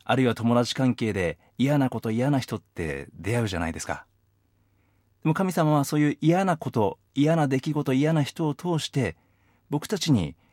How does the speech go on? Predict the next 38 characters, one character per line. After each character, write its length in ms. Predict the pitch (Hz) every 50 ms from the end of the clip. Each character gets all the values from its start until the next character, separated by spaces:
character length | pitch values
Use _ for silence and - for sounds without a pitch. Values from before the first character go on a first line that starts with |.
| _ _ _ _ -
忍 240 | 117 123 127 127
耐 200 | 120 143 135 120
力 260 | 98 92 - - 92 82
を 180 | 76 71 - _ _ _ _ _ _ _ _ _
学 240 | - 104 113 120 120
ば 120 | 110 117 117
そ 140 | - 117 104
う 60 | 98
と 120 | - 101
し 80 | 90 -
て 100 | - 104
る 80 | 101 101
ん 60 | 98
じ 80 | 90
ゃ 20 | 82
な 100 | 85 82
い 40 | 85
で 80 | 82
し 120 | - - 87
ょ 40 |
う 20 | 80
か。 220 | - 73 - - _ _ _ _ _ _ _ _ _ _ _ _ _ _ _ _ _ _ _ _ _ _ _ _ _ _ _ _ -
嫌 160 | 127 131 139
な 100 | 135 127
出 100 | 113 113
来 120 | 113 139 127
事 240 | 131 123 120 123
を 60 | 120 117
通 180 | - 135 131
し 100 | 113 -
て、 280 | - 123 120 104 90 - _ _ _ _ _ _ _ _ _ _ _ -
僕 140 | 151 143 -
た 100 | 185 156
ち 100 | - 143
は 220 | 117 101 95 - -
自 200 | 117 123 117 135
分 240 | 139 151 156 151 151
の 300 | 151 151 147 139 -